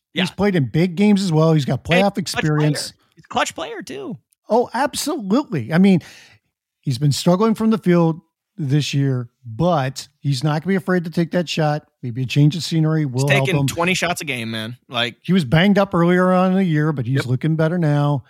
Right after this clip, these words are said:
Speaker 1: Mm-hmm.
Speaker 2: I mean, and this is a guy, you know, like you said, he's putting up twenty-one a game. Um, what's he got? He's got a little over five and a half assists. He's around there.
Speaker 1: Yeah.
Speaker 2: I mean,
Speaker 1: But he's a
Speaker 2: you look at
Speaker 1: scoring,
Speaker 2: the money.
Speaker 1: he's a scoring guard,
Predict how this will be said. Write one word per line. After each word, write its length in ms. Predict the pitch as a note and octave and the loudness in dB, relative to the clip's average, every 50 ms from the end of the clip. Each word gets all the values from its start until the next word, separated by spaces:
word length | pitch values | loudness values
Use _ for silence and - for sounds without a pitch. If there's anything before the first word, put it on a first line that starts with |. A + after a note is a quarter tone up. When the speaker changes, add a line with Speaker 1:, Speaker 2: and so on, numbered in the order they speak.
| _ _ | _ _
Speaker 1:
Mm-hmm. 280 | - - _ _ F#3 D#3+ | -20 -20 _ _ 0 2
Speaker 2:
I 60 | D#3+ | 2
mean, 400 | D#3+ D3+ D#3+ D#3 D3+ D3 C#3+ - G3 | 4 4 2 2 2 0 0 -2 0
and 120 | D3+ D3 | 2 2
this 200 | D3+ D3+ - - | 2 2 0 -2
is 60 | D#3 | -4
a 40 | F3 | -2
guy, 640 | D3+ D#3+ F3 F3+ F#3 F3 E3 D#3 D3 C#3+ D3 C#3 A#2+ - _ _ _ _ _ _ _ _ _ _ _ _ _ | 0 0 0 2 2 2 2 0 0 -2 -2 -4 -6 -8 _ _ _ _ _ _ _ _ _ _ _ _ _
you 120 | - C#3+ D#3 | -2 0 2
know, 140 | D#3 D#3 D#3 | 2 2 2
like 260 | D3+ C3+ C#3 C3+ - | 0 -2 -4 -4 -4
you 80 | E3+ C#3+ | -4 -2
said, 200 | - F#3 F#3+ E3 | 0 0 0 0
he's 120 | D#3+ - | -2 -2
putting 220 | - F3 G3 F#3 | 0 0 0 0
up 100 | G3+ - | 0 -4
twenty-one 460 | - - D3+ D#3 F3 F#3+ F#3+ G3 G#3 G#3+ | -2 -2 0 2 2 2 2 2 0 0
a 40 | |
game. 560 | G3 E3+ E3+ E3+ E3+ E3 E3 E3+ E3 E3 C#3+ - _ _ _ _ _ _ _ _ _ _ _ _ | -2 -2 0 0 2 2 2 0 0 -2 -4 -8 _ _ _ _ _ _ _ _ _ _ _ _
Um, 640 | - B2 A#2+ B2 B2 B2+ B2 B2+ B2+ B2+ C3 B2+ A#2 - _ _ _ _ _ _ _ | -12 -8 -6 -6 -4 -4 -4 -4 -4 -6 -6 -8 -10 -14 _ _ _ _ _ _ _
what's 180 | D#3 D#3 - | -10 -10 -10
he 60 | - D#3 | -8 -8
got? 200 | B2 A2+ G#2+ - _ _ _ _ _ _ | -8 -8 -10 -12 _ _ _ _ _ _
He's 140 | - C3+ A#2+ | -8 -6 -4
got 80 | C3+ C#3+ | -2 -2
a 20 | |
little 220 | C3+ C3+ E3+ G3 F#3+ | 0 2 2 2 2
over 160 | E3 F3 D#3 - _ _ _ _ | 2 0 -4 -6 _ _ _ _
five 220 | - D3+ E3 F3+ E3+ | -2 0 0 2 2
and 60 | F3 | 0
a 40 | D#3 | 0
half 200 | D3+ E3 F3 - | 0 0 -2 -4
assists. 540 | D#3+ - - F3 G#3 A3+ - - - - - | -8 -4 -2 -2 -2 -2 -4 -8 -10 -10 -8
He's 160 | G3 F#3 F3 | -10 -6 -4
around 220 | G3 G3+ G3+ G3 | -2 -2 0 0
there. 280 | G3 G3+ G#3+ A#3+ B3 - _ - - - - _ - | 0 -2 -2 -4 -6 -8 _ -20 -20 -20 -20 _ -12
Speaker 1:
Yeah. 140 | E3+ A#2+ - - _ _ _ _ _ _ _ _ - | -12 -12 -12 -14 _ _ _ _ _ _ _ _ 2
Speaker 2:
I 40 | F3+ | 4
mean, 120 | F#3 G3+ | 4 6
Speaker 1:
But 80 | F#3 F#3 | 6 4
he's 120 | F#3 E3+ | 4 4
a 40 | G3 | 2
Speaker 2:
you 60 | A3 | 2
look 80 | A#3+ A3 | 4 4
at 20 | |
Speaker 1:
scoring, 180 | G#3+ G3+ G#3 G#3 | 4 4 4 4
Speaker 2:
the 40 | |
money. 120 | G#3+ A#3 A3 | 4 4 4
Speaker 1:
he's 80 | F#3+ | 4
a 40 | E3+ | 2
scoring 320 | - - F3+ E3 C#3+ C3 B2 | 2 0 0 0 0 0 -4
guard, 200 | - - - | -8 -12 -16